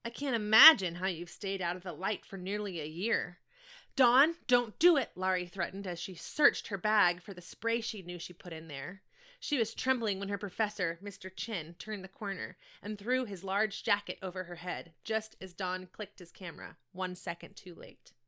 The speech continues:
"Go on, Dawn," Mister Chin said with authority. Dawn, outraged, turned and ran. "Don't worry, Laurie," Mister Chin said as he escorted her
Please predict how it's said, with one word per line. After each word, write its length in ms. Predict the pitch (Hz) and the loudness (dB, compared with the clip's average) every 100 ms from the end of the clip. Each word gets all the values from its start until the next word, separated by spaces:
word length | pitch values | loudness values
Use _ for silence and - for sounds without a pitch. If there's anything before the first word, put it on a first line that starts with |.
| _ _ _ _ _ _ _ _ | _ _ _ _ _ _ _ _
"Go 220 | - 247 285 | 0 4 4
on, 240 | 254 196 | 4 2
Dawn," 480 | 202 190 190 202 208 _ | 2 2 2 0 -8 _
Mister 260 | 208 - 180 | -12 -10 -6
Chin 300 | - 208 185 | -4 -4 -4
said 340 | - 190 190 | 0 0 0
with 140 | 185 | -2
authority. 680 | 190 175 185 190 202 220 220 _ _ _ _ _ _ | -8 -6 -2 -2 -2 -6 -10 _ _ _ _ _ _
Dawn, 400 | 233 208 185 175 - | 2 2 2 -2 2
outraged, 640 | 202 175 165 156 - - - | 2 2 -2 -4 -8 -8 -12
turned 300 | - 196 165 - | -4 -2 -2 -6
and 140 | 151 | -8
ran. 340 | 147 127 107 175 _ _ _ _ - | -8 -8 -10 -14 _ _ _ _ -6
"Don't 200 | 254 220 | -4 -2
worry, 260 | 190 180 | -4 -4
Laurie," 460 | 175 180 180 196 190 | -4 -4 -2 -4 -8
Mister 280 | 196 180 175 | -12 -12 -12
Chin 280 | - 185 170 | -8 -8 -10
said 400 | - 160 156 156 | -8 -6 -6 -6
as 200 | 190 185 | -8 -6
he 180 | 214 180 | -8 -8
escorted 540 | 180 170 - 185 170 165 | -8 -10 -8 -6 -6 -6
her 340 | 180 156 160 | -6 -6 -8